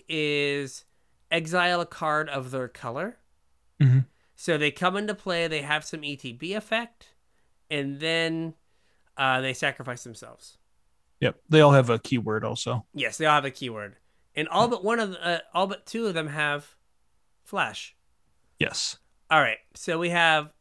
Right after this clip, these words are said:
Speaker 1: Solitude, which is the white one.
Speaker 2: Mm-hmm.
Speaker 1: It is three white, white for a flash lifelinker. It's a three two. When it enters the battlefield, exile up to one other target creature.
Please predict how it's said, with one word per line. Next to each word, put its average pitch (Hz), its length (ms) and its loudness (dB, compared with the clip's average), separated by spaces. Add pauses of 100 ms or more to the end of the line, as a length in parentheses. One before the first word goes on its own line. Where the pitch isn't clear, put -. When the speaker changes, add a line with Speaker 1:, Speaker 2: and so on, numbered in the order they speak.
(120)
Speaker 1:
Solitude, 196 760 -4
which 202 140 -10
is 208 120 -8
the 214 100 -2
white 143 180 -2
one. 151 220 -4 (640)
Speaker 2:
Mm-hmm. 143 240 6
Speaker 1:
It 147 80 0
is 131 440 -6 (160)
three 180 340 -4
white, 180 280 -4
white 190 340 -4 (260)
for - 180 -6
a 143 60 -4
flash 160 500 0
lifelinker. 160 720 -6 (1300)
It's 165 140 -8
a 170 80 -2
three 180 260 -6
two. 147 360 -6 (480)
When 147 120 -2
it 147 40 -4
enters 165 320 0
the 190 60 -2
battlefield, 170 520 0
exile 156 320 -4
up 139 100 -6
to 151 100 -8
one 160 580 -4 (140)
other 170 280 0
target 160 360 -4
creature. 202 480 -8